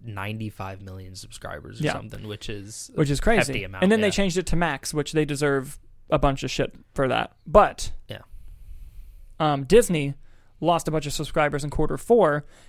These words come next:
Speaker 2: And no, it's not for dumb reasons that you think. It's because they stopped doing the soccer rights in India, and so many people quit their subscription. That really happened.
Speaker 1: Well, they
Speaker 2: <laughs>
Speaker 1: actually also just reported,
Speaker 2: And the
Speaker 1: I don't know,
Speaker 2: rugby, I think.
Speaker 1: I don't know if you saw this. They actually did also just, uh, report another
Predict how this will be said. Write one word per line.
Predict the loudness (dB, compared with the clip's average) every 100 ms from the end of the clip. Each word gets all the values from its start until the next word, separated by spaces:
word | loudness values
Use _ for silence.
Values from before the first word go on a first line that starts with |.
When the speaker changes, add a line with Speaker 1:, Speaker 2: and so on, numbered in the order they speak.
| -2
Speaker 2:
And | 2 8
no, | 10 10 8
it's | 2 -6 -2
not | 0 0 -2
for | -4
dumb | 2 4 4
reasons | 2 2 0
that | 0
you | 0
think. | 0 0
It's | 0 -2
because | 0 0 2
they | 0
stopped | 0 0 0 0 -2
doing | 0 0 0
the | -2
soccer | 0 -2 0 2
rights | 2 2 -4
in |
India, | -2 -2 0 0 0
and | -2
so | -2 -2
many | -2 4
people | 4 4 4
quit | 6 6
their | 4
subscription. | 2 4 4 4 2
That | -2
really | -2 -2 0
happened. | -2 2 4 4 2 -8 _ _
Speaker 1:
Well, | 4 6
they | 8 8
Speaker 2:
<laughs> | 6
Speaker 1:
actually | 4 0 2
also | 2 0 -2 -4
just | -4 -6 -6
reported, | 0 4
Speaker 2:
And |
the | 6
Speaker 1:
I | 6
don't |
know, | 6
Speaker 2:
rugby, | 4 2
I | 0
think. | -2 -6 -4 -2
Speaker 1:
I |
don't | 0
know | -2
if |
you | -2
saw | -2
this. | 0 0
They | 0
actually | 0 -4
did | -6 -6
also | -6 -6 -8 -8
just, | -8 -8 -10 -16 _ _ -8
uh, | -4 -4 -6 -12 -18 -18 -8
report | -6 -2 -2 -4
another | -6 -6 -6 -8 -10